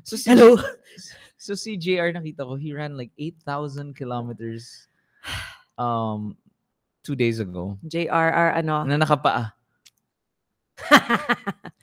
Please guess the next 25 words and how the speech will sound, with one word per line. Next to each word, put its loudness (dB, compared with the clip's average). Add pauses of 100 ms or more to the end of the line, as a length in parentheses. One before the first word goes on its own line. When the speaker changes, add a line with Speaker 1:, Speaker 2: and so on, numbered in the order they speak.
(340)
Speaker 1:
Anyway. 0 (960)
Speaker 2:
I 12
love, 10
Speaker 1:
Um, 4
Speaker 2:
I 6
love 4
our 8
regulars 4
here -4
on -6
Playback. -10
Speaker 1:
Yeah. -4
Speaker 2:
Guys. -20 (1700)
Speaker 1:
T-, -16
tama. -8
He -6
is -6
building -8
his -6
body. -6
So -2
sabi, 2
Speaker 2:
Okay. -12 (200)
Yes. -4 (240)
Speaker 1:
so -2